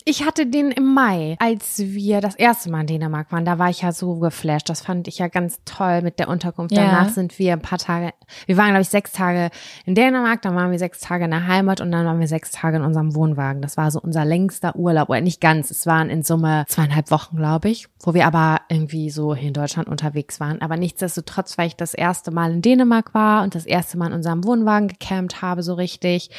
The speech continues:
Speaker 1: war das schon echt super schön.
Speaker 2: Mhm.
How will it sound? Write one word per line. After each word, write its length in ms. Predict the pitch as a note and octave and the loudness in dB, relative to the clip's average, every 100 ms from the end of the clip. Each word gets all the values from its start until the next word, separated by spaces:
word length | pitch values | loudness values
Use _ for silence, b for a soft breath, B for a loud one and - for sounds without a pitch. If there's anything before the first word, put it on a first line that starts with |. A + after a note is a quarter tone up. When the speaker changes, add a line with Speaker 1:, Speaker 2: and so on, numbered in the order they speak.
| B B B B | B B B B
Speaker 1:
war 120 | F3+ | 4
das 280 | E3+ D#3+ - | 4 2 -2
schon 240 | F3+ E3+ | -2 -2
echt 280 | - E3+ - _ | -2 -4 -6 _
super 520 | - E3 F#3 G3 D#3+ D3 | -14 -4 -2 0 -2 -4
schön. 460 | - C#3+ D3 A#3 - | -4 -4 -2 -4 0
Speaker 2:
Mhm. 320 | G#3 F#3 | 0 0